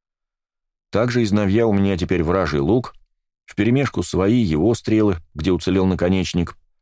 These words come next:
полный добра, особенно порадовали сухари и сушеное мясо, рюкзак,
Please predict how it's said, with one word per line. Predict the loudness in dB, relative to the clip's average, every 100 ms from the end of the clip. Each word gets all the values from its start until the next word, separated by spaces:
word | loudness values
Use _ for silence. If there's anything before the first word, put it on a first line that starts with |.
| _ _ _
полный | 0 2 2 0
добра, | 0 2 2 2
особенно | 0 -4 -4 -2
порадовали | 0 -2 0 -2
сухари | -2 -4 -2 -2
и | -2
сушеное | -4 -2 0 0
мясо, | 0 -2 -4 -4
рюкзак, | -4 -4 0 0 -2